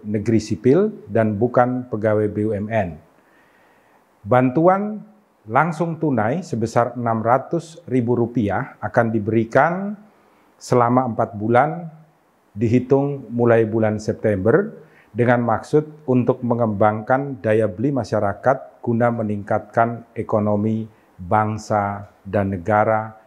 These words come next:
Republik Indonesia. Bantuan ini diberikan dengan syarat kepada pegawai swasta yang bergaji di bawah lima juta rupiah dan mereka aktif untuk membayar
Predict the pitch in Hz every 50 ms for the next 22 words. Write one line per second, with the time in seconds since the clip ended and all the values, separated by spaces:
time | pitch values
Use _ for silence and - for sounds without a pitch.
0 | _ _ _ 98 104 92 - 104 87 85 95 101 98 101 - _ _ _ 104 98
1 | 98 98 92 98 107 110 107 - - 107 76 - - - - _ _ _ _ _
2 | _ _ _ _ - - - - - - - - - - _ 113 127 147 165 170
3 | 160 190 185 180 175 175 151 143 139 156 208 226 165 131 131 107 117 127 180 185
4 | - - 123 107 113 139 170 165 - _ - - 117 117 127 123 123 123 - -
5 | 113 98 98 120 147 165 - - - - _ _ _ _ _ _ - - 131 -
6 | - 120 117 110 104 131 156 165 170 160 - - - _ _ _ _ _ _ -
7 | 123 104 95 123 143 165 185 190 175 - - 139 123 110 110 - - - 107 98
8 | 101 135 170 160 - _ _ 101 110 117 117 113 104 - 107 95 110 110 104 98
9 | - - 123 131 147 143 113 95 95 117 95 90 123 143 175 190 180 165 147 127
10 | 123 120 107 - 110 - 113 104 107 98 - - 95 95 98 107 135 180 190 185
11 | - - - - - - _ _ - 101 101 135 143 165 170 165 - - 131 127
12 | 131 127 123 - 127 117 - - 123 - - - - 160 175 165 - - - -
13 | 139 143 143 143 139 131 143 139 - 127 123 117 113 113 110 113 120 117 117 -
14 | -